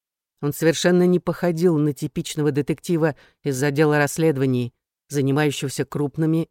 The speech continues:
и резонансными делами. До сих пор не выглядел. Кэрри была уверена, что команда из них не получится,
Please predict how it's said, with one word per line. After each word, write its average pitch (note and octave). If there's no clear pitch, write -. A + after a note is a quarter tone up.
и D3+
резонансными C#3+
делами. C3+
До G3
сих -
пор B2+
не F3+
выглядел. A#2+
Кэрри C4+
была A3+
уверена, A3+
что F3+
команда G3
из F3
них F#3
не E3+
получится, A#3+